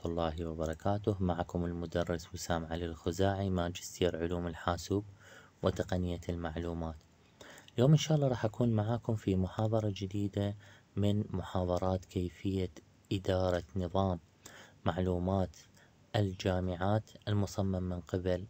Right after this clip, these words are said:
مركز الكفيل لتقنية المعلومات. اليوم إن شاء الله أنا وياكم راح نناقش موضوع المحاضرات. لو ضغطنا على المحاضرات راح تطلع لنا هاي الواجهة اللي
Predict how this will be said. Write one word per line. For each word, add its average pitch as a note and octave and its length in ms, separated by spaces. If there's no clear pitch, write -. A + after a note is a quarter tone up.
مركز G2 420
الكفيل F2+ 460
لتقنية F2 580
المعلومات. G2 680
اليوم B2 200
إن C#3 60
شاء C3+ 200
الله B2+ 280
أنا A#2+ 100
وياكم A2+ 440
راح G#2 240
نناقش G2 680
موضوع F#2 380
المحاضرات. E2+ 880
لو C3 100
ضغطنا C#3 460
على A2 100
المحاضرات F#2 880
راح A2 100
تطلع G2+ 360
لنا G2 280
هاي F2+ 140
الواجهة F2 520
اللي G2 280